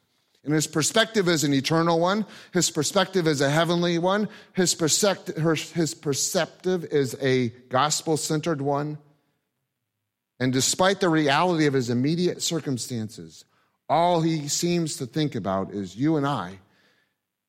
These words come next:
and the fact that Jesus has come to wipe away all the barriers that had previously been in the way of people discovering the grace of God. And I wonder sometimes for you and I if our perspectives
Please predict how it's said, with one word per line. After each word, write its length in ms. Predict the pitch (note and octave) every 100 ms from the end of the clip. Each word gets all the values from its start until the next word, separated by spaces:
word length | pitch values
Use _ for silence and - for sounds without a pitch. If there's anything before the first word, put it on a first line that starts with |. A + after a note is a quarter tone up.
| -
and 80 |
the 80 | A#2
fact 300 | - C#3 C#3
that 100 | B2
Jesus 400 | G#2+ C#3 C#3 C#3+
has 160 | D3 B2+
come 240 | - D#3
to 80 | C3
wipe 300 | A#2+ B2+ C3
away 180 | C3+ C3
all 160 | A#2+
the 80 | C#3
barriers 560 | B2 C3+ B2+ G#2+ F#2 F2+
that 140 | G#2
had 180 | G2+ -
previously 800 | - D#3+ C#3+ C3+ - - B2 A2+
been 220 | G#2+ A#2
in 120 | A2
the 80 | A2
way 380 | G2+ B2 F#2 E2 _ _ _ _ _ _ _ _ _ _
of 100 | G#2+
people 260 | A2+ C#3 C#3+
discovering 600 | A#2+ - - C#3+ B2+ A#2+
the 80 | A2
grace 380 | G#2 G#2+ G#2 G#2
of 100 | D#2+
God. 280 | F#2 D#2 - _ _ _ _ _ _ _ _ _ _ _ _ _ _ _ _ _ _ _ -
And 100 | D#3+
I 60 |
wonder 300 | G#3 A3+ G3+
sometimes 520 | E3+ F#3+ D#3 F3 D3+ C3+
for 140 | D#3
you 100 | D#3
and 120 | D3+
I 100 | C#3+
if 140 | C3+ C3
our 260 | C#3 C#3 C3 - _
perspectives 1200 | - C#3 - - - C#3+ - A2+ E2+ E2 - -